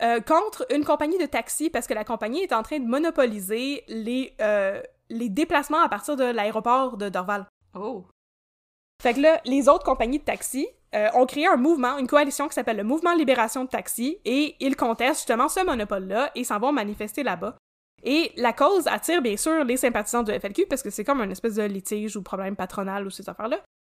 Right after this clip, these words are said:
Speaker 1: Et, ben, il y a une manifestation qui s'organise. D'abord, il y a un convoi de taxi qui roule vers la mairie, tu sais, du, du mouvement de libération de taxi. Puis ensuite,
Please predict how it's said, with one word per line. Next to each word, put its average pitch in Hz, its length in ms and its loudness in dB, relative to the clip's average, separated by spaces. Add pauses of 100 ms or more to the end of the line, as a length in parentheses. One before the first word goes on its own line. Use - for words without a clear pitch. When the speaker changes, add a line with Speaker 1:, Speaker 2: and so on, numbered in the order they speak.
(320)
Speaker 1:
Et, 320 320 2 (420)
ben, 233 120 -2
il 233 100 0
y - 20 4
a 233 40 6
une 233 60 0
manifestation 339 480 -2
qui 359 80 -8
s'organise. 269 560 -4 (400)
D'abord, 233 320 6
il 349 40 2
y 285 40 2
a 254 40 2
un 247 40 0
convoi 294 300 2
de 330 80 -2
taxi 294 420 -4
qui - 140 -2
roule 247 320 6
vers 226 240 0
la 214 100 0
mairie, 208 540 -6 (420)
tu 349 120 -8
sais, 415 60 -6 (220)
du, 220 300 -6
du 202 160 -8
mouvement 226 240 -2
de 233 60 -2
libération 220 320 -4
de 214 40 -16
taxi. 302 220 -8
Puis 392 100 -2
ensuite, 427 220 0